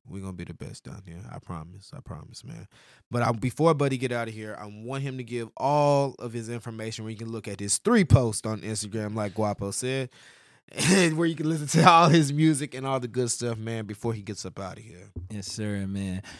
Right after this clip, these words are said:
Speaker 2: Yeah, you can follow me on all socials at Buddy Row seventy-one hundred. That's B U D D I E R O E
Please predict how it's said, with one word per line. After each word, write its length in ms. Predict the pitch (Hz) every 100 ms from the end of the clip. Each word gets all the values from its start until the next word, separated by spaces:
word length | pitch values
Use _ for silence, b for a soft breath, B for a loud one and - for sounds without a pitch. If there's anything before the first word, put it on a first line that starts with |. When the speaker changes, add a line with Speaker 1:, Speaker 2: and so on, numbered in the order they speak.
| B B B
Speaker 2:
Yeah, 100 | 135
you 120 | 143
can 120 | 147
follow 280 | 127 147 139
me 140 | 139
on 160 | 131 120
all 300 | 127 139 139
socials 540 | - 139 135 - 127
at 220 | 117 110 90
Buddy 260 | 131 131
Row 240 | 127 127 127
seventy-one 640 | - 123 123 120 117 113
hundred. 380 | 120 123 123 101
That's 180 | 107 101
B 220 | 98 123
U 380 | 127 131 123 127
D 300 | 104 117 127
D 300 | 117 123 117
I 200 | 123 110
E 260 | 90 113 113 _ -
R 180 | 113 -
O 200 | 113 113
E 280 | - 104 107